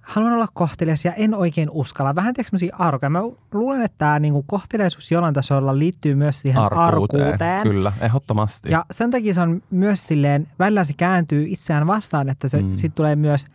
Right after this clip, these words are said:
Speaker 1: törkeyttä.
Speaker 2: Niin on, kun suomalaiset silleen aika paljon yrittää, niinku, arvostaa toisen ihmisen tilaa,
Speaker 1: Joo,
Speaker 2: niin
Speaker 1: ja
Speaker 2: ehkä se johtuu siitä.
Speaker 1: siis just mietin, kun oltiin tuossa kaupassa ennen kuin tultiin nauhoittamaan tätä jaksoa,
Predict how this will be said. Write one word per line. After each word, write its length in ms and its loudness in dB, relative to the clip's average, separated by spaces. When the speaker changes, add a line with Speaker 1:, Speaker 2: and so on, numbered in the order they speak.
Speaker 1:
törkeyttä. 760 -2
Speaker 2:
Niin 260 4
on, 140 0
kun 100 -6
suomalaiset 420 0
silleen 160 0
aika 160 0
paljon 220 0
yrittää, 320 0
niinku, 320 0
arvostaa 580 0
toisen 360 0
ihmisen 440 -4
tilaa, 640 -2
Speaker 1:
Joo, 340 -2
Speaker 2:
niin 80 2
Speaker 1:
ja 60 4
Speaker 2:
ehkä 140 0
se 80 2
johtuu 400 2
siitä. 500 -2
Speaker 1:
siis 220 -2
just 220 -4
mietin, 340 2
kun 80 0
oltiin 180 2
tuossa 160 -2
kaupassa 520 0
ennen 160 2
kuin 140 2
tultiin 280 0
nauhoittamaan 440 0
tätä 100 0
jaksoa, 480 -2